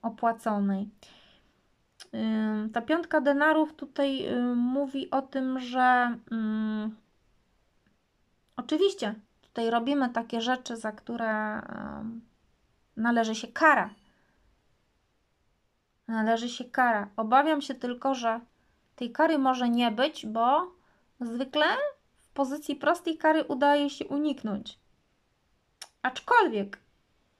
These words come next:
mamy tu energię niszczenia połączoną z przepływem gotówki, czyli jest zlecenie, bo tu jest powiedziane: „Niszczysz w zamian za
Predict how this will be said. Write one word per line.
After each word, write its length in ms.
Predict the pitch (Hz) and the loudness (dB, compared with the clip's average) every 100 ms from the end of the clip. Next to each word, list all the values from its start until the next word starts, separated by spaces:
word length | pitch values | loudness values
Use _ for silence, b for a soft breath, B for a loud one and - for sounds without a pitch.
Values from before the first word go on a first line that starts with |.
| _ _ _ _ _ _ _ _ _ _ _ _ _ _ | _ _ _ _ _ _ _ _ _ _ _ _ _ _
mamy 320 | 240 302 403 392 | 2 4 4 2
tu 180 | - - | 0 0
energię 460 | 277 302 294 269 | 2 2 0 2
niszczenia 880 | 269 269 - - 285 233 208 208 - - _ _ _ _ _ | 4 2 0 0 2 2 0 -2 -4 -10 _ _ _ _ _
połączoną 720 | 262 262 262 262 254 311 311 | 2 6 4 4 2 2 2
z 80 | 302 | -2
przepływem 580 | - 262 254 277 262 247 | -4 -6 -2 -2 0 0
gotówki, 600 | 247 247 247 214 - 196 | -2 -2 -6 -6 -8 -10
czyli 240 | 202 302 320 | -4 2 4
jest 260 | 370 240 | 2 0
zlecenie, 720 | 240 220 220 214 202 196 220 - _ _ _ - | 0 0 0 -2 0 -2 -6 -18 _ _ _ -8
bo 80 | 247 | -2
tu 100 | 269 | -2
jest 120 | 269 | -2
powiedziane: 560 | 269 247 240 254 240 | -4 -4 -2 2 4
„Niszczysz 520 | 233 254 285 - 381 302 | 4 4 2 0 -2 0
w 40 | |
zamian 440 | 247 269 285 294 | 2 2 0 -4
za 320 | 247 240 254 | 2 4 4